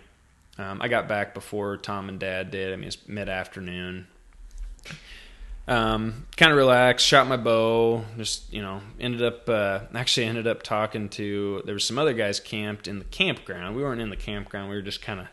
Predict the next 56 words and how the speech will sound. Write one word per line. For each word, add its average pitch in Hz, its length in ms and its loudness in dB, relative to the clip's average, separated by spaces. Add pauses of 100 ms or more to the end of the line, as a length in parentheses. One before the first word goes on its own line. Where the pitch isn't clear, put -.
(120)
just 104 240 -8
outside 92 380 -6
of 92 40 -10
the 90 60 -12
campground, 90 720 -12 (640)
just - 220 -4
in, 87 80 -10
like, 85 120 -12
a 85 60 -12
little 85 180 -10
spot 85 520 -6
that, 85 180 -10 (300)
you 85 80 -14
know, 90 160 -16 (600)
somebody 85 440 -8
had 82 100 -12
made 82 320 -6
or 87 140 -10
whatever. 90 460 -10
And - 140 -12 (960)
I - 60 -4
ended 101 180 -2
up - 40 -14
going 127 200 0
up 110 60 -8
to - 80 -10
these 104 180 -4
guys, 156 480 8
you 113 40 -4
know, 107 120 -4
and 104 80 -4
just 101 240 -4
thought, 98 180 -2
"Well, 98 160 -2
I'll 180 80 -2
just, 120 260 -10
you - 60 -12
know, 90 80 -10
make 87 180 -10
some - 160 -10
conversation, 90 800 -12
see - 120 -12
if 90 100 -16
they're 90 100 -12
having 90 160 -8
any 90 120 -8
luck," 90 380 -10
you 85 60 -10
know, 90 240 -8
and 90 80 -10
just - 260 -14
trying 90 180 -8
to 90 40 -8
be 90 80 -8
friendly, 92 500 -8
and 92 200 -10